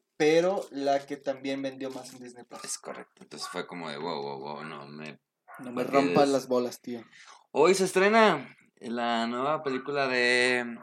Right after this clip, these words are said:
Speaker 2: este, Suicide Squad.
Speaker 1: Cierto, yo no tengo contexto de todo ese pedo, solo he visto algunos anuncios, ¿qué pedo?
Speaker 2: Hoy se estrena, hay que verla.
Speaker 1: ¿Continuación?
Speaker 2: S-, continuación a lo anterior,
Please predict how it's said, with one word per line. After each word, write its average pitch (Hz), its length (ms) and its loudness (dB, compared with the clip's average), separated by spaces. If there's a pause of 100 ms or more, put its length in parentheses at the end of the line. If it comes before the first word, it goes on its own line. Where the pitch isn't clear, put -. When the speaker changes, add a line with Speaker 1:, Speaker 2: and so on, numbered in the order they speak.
(120)
Speaker 2:
este, 98 1300 -4
Suicide 113 400 -2
Squad. - 340 2 (1300)
Speaker 1:
Cierto, 196 400 4
yo 180 120 2
no 202 120 -4
tengo 208 360 -6
contexto - 720 -6
de 180 60 -2
todo 165 180 -2
ese 175 140 -4
pedo, 180 480 -2
solo 151 200 -2
he 151 40 2
visto 160 240 -6
algunos 165 260 -4
anuncios, 151 420 -8
¿qué - 120 -12
pedo? - 240 -10 (560)
Speaker 2:
Hoy 190 80 -6
se 202 60 -2
estrena, 185 420 0 (200)
hay 123 140 0
que 160 80 -4
verla. 156 420 4 (380)
Speaker 1:
¿Continuación? 170 460 2
Speaker 2:
S-, - 480 -4 (760)
continuación 135 960 6
a 226 100 10
lo 143 260 10
anterior, 147 800 4